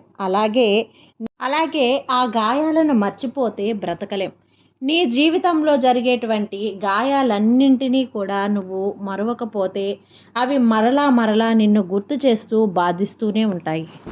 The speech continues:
అలాగే నీకు ఎంతగానో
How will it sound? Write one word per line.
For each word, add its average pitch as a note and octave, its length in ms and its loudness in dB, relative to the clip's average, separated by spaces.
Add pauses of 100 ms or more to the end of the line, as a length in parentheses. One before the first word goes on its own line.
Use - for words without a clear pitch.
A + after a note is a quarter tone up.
(320)
అలాగే C4 720 2 (220)
నీకు D4 600 4
ఎంతగానో C4 960 2